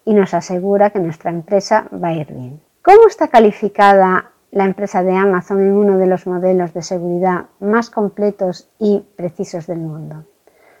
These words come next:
Solo echa un vistazo a los rankings de empresas seguras. Amazon es la séptima compañía de la lista maestra de mayor calidad.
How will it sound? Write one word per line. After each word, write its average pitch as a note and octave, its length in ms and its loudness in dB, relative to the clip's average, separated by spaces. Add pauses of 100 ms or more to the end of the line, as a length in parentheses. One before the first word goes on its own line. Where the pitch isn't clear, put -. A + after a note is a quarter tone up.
Solo D#4+ 540 2 (300)
echa E4 440 -2
un D#4+ 160 2
vistazo F4 640 0
a F#3+ 140 -2
los F#3 220 0
rankings D#4+ 760 0
de F3+ 100 -6
empresas F#3 600 -4
seguras. E3 680 -4 (480)
Amazon F4 480 0
es A3+ 160 -4
la - 120 -2
séptima F3+ 840 -8
compañía A3+ 800 0
de G3 160 -4
la F#3 140 2
lista E4+ 400 0 (600)
maestra B3+ 680 2
de C4+ 140 0
mayor G3+ 460 -2
calidad. A3+ 520 -2